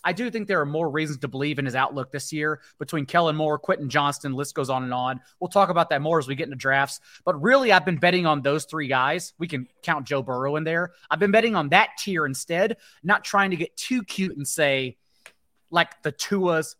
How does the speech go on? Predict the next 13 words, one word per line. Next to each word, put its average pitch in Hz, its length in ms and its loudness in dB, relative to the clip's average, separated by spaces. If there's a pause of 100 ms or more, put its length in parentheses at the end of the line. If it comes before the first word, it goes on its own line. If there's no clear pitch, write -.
Daniel 165 340 0
Jones. 143 540 -2 (100)
I 233 140 4
love 214 240 0
Geno 143 240 -4
Smith. 117 320 -14
Geno 226 220 -2
Smith's 233 220 -4
my 165 120 0
Q 202 180 -6
B 180 100 -4
ten 190 220 -4
overall, 151 600 0